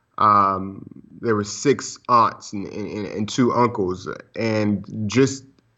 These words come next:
coming up with a certain sense of empathy and nurturing and, and just love from a woman,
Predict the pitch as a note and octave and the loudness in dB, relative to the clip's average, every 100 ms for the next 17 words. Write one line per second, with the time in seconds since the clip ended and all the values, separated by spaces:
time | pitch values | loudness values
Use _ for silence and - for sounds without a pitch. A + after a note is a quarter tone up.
0 | _ - C#3 C3 A#2+ B2+ G#2 A#2 G#2 G#2 | _ -4 2 4 4 2 2 -4 -4 -6
1 | - B2+ G#2 - B2 A#2 G2+ F#2+ F#2+ _ | 0 0 0 -2 -2 -2 -4 -4 -12 _
2 | _ _ _ _ - C3+ C#3 C#3 C#3 C3 | _ _ _ _ 0 2 2 2 4 6
3 | B2+ B2 F2+ G#2 G#2 G2 G#2+ C3 C#3 C3+ | 4 2 0 0 0 2 4 4 4 0
4 | C3 B2+ B2 D#2+ G2+ D2+ F2+ A2 A2+ - | 0 0 -2 -4 -6 -6 -6 -6 -8 -8
5 | G2+ G#2+ C3+ B2+ G#2 - _ _ _ _ | -2 2 4 4 2 -4 _ _ _ _
6 | B2 A2 G#2+ B2 A#2+ G#2+ | -4 -2 0 2 2 0